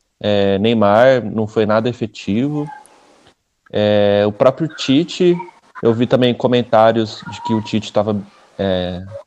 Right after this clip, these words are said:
visivelmente nervoso ali à beira de campo, logo no começo. É, não sei de que maneira isso pode ter afetado. Mas também esperava mais nas mexidas do Tite, né?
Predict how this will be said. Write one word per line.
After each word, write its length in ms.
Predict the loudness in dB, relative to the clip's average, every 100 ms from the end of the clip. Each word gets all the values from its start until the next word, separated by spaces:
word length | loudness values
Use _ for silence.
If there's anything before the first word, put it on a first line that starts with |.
| _
visivelmente 840 | 0 2 4 4 4 0 0 -2 0
nervoso 640 | 2 2 2 2 2 0
ali 200 | 0 0
à 40 |
beira 200 | 0 0
de 100 | -4
campo, 360 | -4 -2 -2 0
logo 200 | 0 0
no 80 | -4
começo. 580 | -4 -2 -2 -4 -10 -16 -18 -8 -8 -8 -16 -20 -20 _
É, 240 | -4 -2 0
não 100 | -2
sei 200 | -2 -2
de 120 | -4 -16 -12
que 80 | -2
maneira 300 | 0 2 0
isso 120 | -4
pode 200 | -4 -4
ter 80 | -4
afetado. 480 | -4 -4 0 0 0 -10 -18 -18 -18 -20 -20 -20 -20 -2
Mas 160 | 0 2
também 180 | 2 2
esperava 360 | 4 6 6
mais 280 | 4 4 2 -8 -2
nas 240 | 0 2
mexidas 500 | 0 -2 0 0 -2
do 100 | -4
Tite, 540 | -4 -4 -4 -4 -6
né? 160 | -6